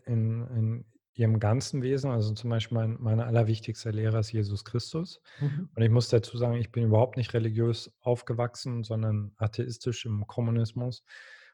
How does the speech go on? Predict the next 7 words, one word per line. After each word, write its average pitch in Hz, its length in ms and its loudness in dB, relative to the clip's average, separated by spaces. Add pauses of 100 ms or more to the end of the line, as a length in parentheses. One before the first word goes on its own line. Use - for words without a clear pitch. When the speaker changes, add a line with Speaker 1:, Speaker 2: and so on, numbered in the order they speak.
(160)
Speaker 1:
Und, 110 560 2
äh, - 200 -14 (760)
diese 117 580 2
Liebesbeziehung, 127 1200 2 (120)
äh, 123 160 -4
zu 120 340 -6
diesem 113 760 -2